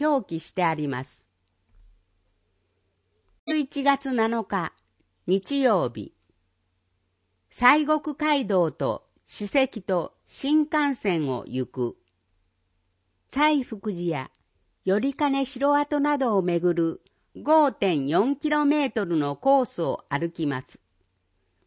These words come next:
集合場所、宮浦公園。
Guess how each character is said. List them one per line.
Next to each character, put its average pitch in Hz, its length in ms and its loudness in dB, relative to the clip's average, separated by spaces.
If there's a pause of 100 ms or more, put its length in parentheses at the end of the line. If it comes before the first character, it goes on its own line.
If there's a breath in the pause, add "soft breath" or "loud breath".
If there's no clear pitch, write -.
(240)
集 285 400 0
合 269 300 4
場 247 160 2
所、 220 320 0 (1040)
宮 269 320 2
浦 285 260 4
公 190 340 -2
園。 110 260 -8